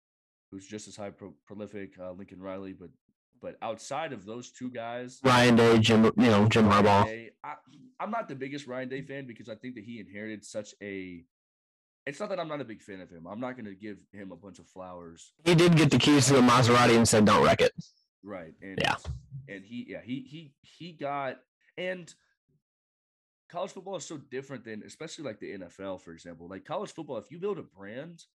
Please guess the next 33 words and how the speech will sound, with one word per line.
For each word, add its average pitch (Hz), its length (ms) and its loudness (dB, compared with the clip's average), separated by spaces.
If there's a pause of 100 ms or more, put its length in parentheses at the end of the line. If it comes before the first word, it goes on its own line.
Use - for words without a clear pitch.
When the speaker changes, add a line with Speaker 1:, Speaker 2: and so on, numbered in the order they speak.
(140)
Speaker 1:
like, 165 140 -14
Nick 233 180 -12
Saban 104 320 -12
does 87 180 -20
not 151 220 -8
have 135 160 -12
to 98 80 -20
go 95 180 -16
and 82 80 -16
recruit. 76 400 -20 (380)
Like, 175 140 -8
Speaker 2:
Mm. 123 140 2 (220)
Speaker 1:
why 170 300 -4
he 202 100 -6
gets, 190 320 -10 (220)
he 190 240 -14
goes 185 300 -8
to 147 100 -14
recruit 143 380 -14
to 101 40 -20
get 120 140 -14
out 110 100 -10
of 92 80 -14
his 82 140 -20
house. 85 300 -20 (340)
If, 127 180 -8 (180)
if 127 220 -12
you 170 100 -14
get 190 140 -10
an 151 80 -14
offer 170 320 -10
from 135 140 -14
Alabama, 127 420 -12